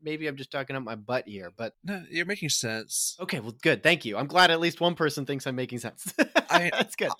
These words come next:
Speaker 2: I, I have a few lines when it comes to movies that I don't cross. Like, for me, horror films are right out.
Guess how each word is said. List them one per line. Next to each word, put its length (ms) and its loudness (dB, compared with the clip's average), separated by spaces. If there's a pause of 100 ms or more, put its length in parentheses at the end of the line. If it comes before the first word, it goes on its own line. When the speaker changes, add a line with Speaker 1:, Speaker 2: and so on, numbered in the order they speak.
(180)
Speaker 2:
I, 220 2
I 120 0
have 260 -2
a 60 -8
few 260 -6
lines 560 -6
when 120 -10
it 100 -12
comes 460 -6
to 420 -4 (200)
movies 420 -6
that 140 0
I 120 -2
don't 300 -10
cross. 460 -6 (720)
Like, 280 2 (400)
for 140 -8
me, 340 -6 (420)
horror 380 -6
films 640 -6 (200)
are 260 -4 (380)
right 320 -2
out. 460 -6